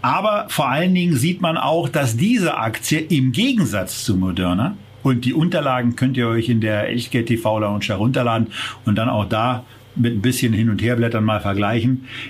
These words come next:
Hier haben wir ein Forward P E, ein einundzwanziger erwartetes K G V von neun Komma fünf. Und das ist eben etwas, äh, was dann auch dazu führt, was Christian und ich ja schon in der ersten Sendung haben erkennen lassen,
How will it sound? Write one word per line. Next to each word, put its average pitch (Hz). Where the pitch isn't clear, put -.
Hier 180
haben 156
wir 160
ein 127
Forward 175
P 160
E, 135
ein 117
einundzwanziger 151
erwartetes 131
K 131
G 123
V 131
von 120
neun 190
Komma 160
fünf. 143
Und 120
das 160
ist 170
eben 165
etwas, 151
äh, 139
was 131
dann 170
auch 143
dazu 139
führt, 185
was 143
Christian 170
und 139
ich 151
ja 147
schon 143
in 135
der 139
ersten 160
Sendung 139
haben 123
erkennen 135
lassen, 101